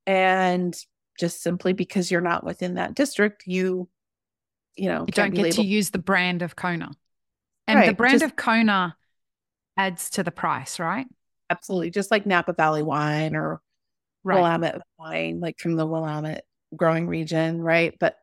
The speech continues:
Speaker 1: more, most famously would be Napa or, like, Bordeaux wines.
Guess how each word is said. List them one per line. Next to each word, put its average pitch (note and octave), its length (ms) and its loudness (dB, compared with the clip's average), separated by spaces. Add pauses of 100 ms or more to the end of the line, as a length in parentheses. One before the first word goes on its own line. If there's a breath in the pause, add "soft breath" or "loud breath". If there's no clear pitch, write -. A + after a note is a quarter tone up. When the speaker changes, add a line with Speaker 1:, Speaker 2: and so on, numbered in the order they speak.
Speaker 1:
more, A3+ 460 6
most G3 580 4
famously E3+ 640 0
would E3 160 -4
be D#3+ 160 -6
Napa D#3 720 -2
or, - 320 -4
like, D#3 180 -4
Bordeaux D#3+ 960 0
wines. D3+ 840 -8